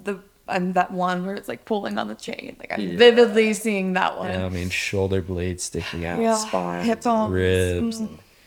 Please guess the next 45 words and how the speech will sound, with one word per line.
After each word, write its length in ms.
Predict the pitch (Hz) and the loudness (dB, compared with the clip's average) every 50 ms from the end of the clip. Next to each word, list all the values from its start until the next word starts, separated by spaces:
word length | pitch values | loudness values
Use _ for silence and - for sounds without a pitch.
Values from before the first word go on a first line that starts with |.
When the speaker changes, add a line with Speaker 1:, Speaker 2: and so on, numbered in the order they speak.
| - _ _ _ _ _ _ - | -20 _ _ _ _ _ _ -4
Speaker 1:
Mm. 60 | 90 | -2
Speaker 2:
Um, 440 | 90 87 87 85 80 80 80 76 76 - _ _ _ _ _ _ _ _ _ _ _ _ _ _ _ _ - - - - | 0 0 0 0 -2 -2 -4 -8 -10 -12 _ _ _ _ _ _ _ _ _ _ _ _ _ _ _ _ -20 -20 -16 -14
so 160 | - - - | -6 -2 0
we 60 | 110 | 0
started 340 | 101 - - 117 107 104 104 | 0 2 2 2 2 2 2
doing 220 | 104 104 101 98 95 | 0 2 2 2 2
that 380 | 92 92 92 92 98 - - | 2 2 4 2 2 0 0
and 180 | 87 95 90 92 | -4 -4 -2 -2
working 400 | 92 92 87 - - 95 90 87 | -2 -2 -4 -4 -4 -2 -2 -2
with, 240 | 85 80 - - - | -2 -4 -4 -2 0
uh, 340 | 85 82 82 82 80 87 98 - _ _ _ _ _ _ _ _ _ _ _ _ | 2 2 2 0 0 -2 -6 -12 _ _ _ _ _ _ _ _ _ _ _ _
with 160 | - 95 90 - | -8 -6 -2 0
local 300 | 101 98 95 95 - - | 2 0 0 0 -4 -6
farmers 680 | - - 98 95 95 95 95 95 95 92 92 92 - - | 0 2 4 4 4 4 4 2 2 2 0 -2 -4 -8
to, 560 | - - - 90 90 90 87 87 87 85 - - - _ _ _ _ _ _ _ _ _ _ - - - | -8 -6 -4 -4 -2 -2 -2 -2 -4 -4 -6 -12 -20 _ _ _ _ _ _ _ _ _ _ -14 -6 -2
yeah, 360 | 101 98 80 67 62 - 98 - _ _ | 0 0 0 0 -2 -4 -8 -14 _ _
produce 360 | - - 92 95 95 92 - - | -4 -2 2 2 2 2 0 -2
and 100 | 85 90 | -4 -2
grow 180 | 90 87 87 | 0 0 0
all 80 | 85 82 | 0 -2
the 60 | - | -4
food 240 | - - 98 95 92 | -4 -4 -4 -4 -4
for 120 | - - | -4 -6
them. 320 | 92 92 90 92 90 90 - _ _ _ _ _ _ _ _ - | -6 -6 -4 -6 -6 -8 -10 _ _ _ _ _ _ _ _ -2
And 60 | 101 | 0
we've 100 | 104 98 | 2 2
seen 220 | - - 117 107 98 | 2 0 0 0 0
some 160 | - - 95 | -2 -4 -4
pretty 180 | - 101 101 95 | -2 -2 -2 -2
significant 520 | - - 95 92 90 80 90 85 87 - | -2 -4 -6 -4 -4 -4 -4 -6 -6 -4
changes, 760 | - - 113 117 120 113 98 98 95 92 90 - - - - | -2 0 2 2 4 4 4 4 2 2 0 -4 -6 -8 -8
and 260 | - 87 87 92 95 - - | -6 -6 -6 -6 -6 -8 -8
those 200 | - 95 92 85 | -6 -4 -2 0
elephants 420 | 76 85 90 85 - 98 92 - | 0 0 0 -2 -4 -6 -6 -6
are 60 | 85 78 | -6 -6
actually 280 | 78 - - - 95 | -6 -6 -6 -6 -6
looking 240 | 92 90 - - 85 | -6 -8 -8 -8 -8
a 40 | 85 | -6
lot 180 | 85 85 82 | -6 -6 -4
better 220 | - 85 87 90 82 | -2 0 0 0 -2
than 120 | 90 90 | -2 -4
we 80 | 90 90 | -6 -4
were. 360 | 87 90 95 92 92 92 92 | -2 0 2 2 2 2 0
We're 100 | 90 80 | 0 -2
paying 400 | - - 85 82 87 87 87 | -4 -4 -2 -2 -2 -2 -4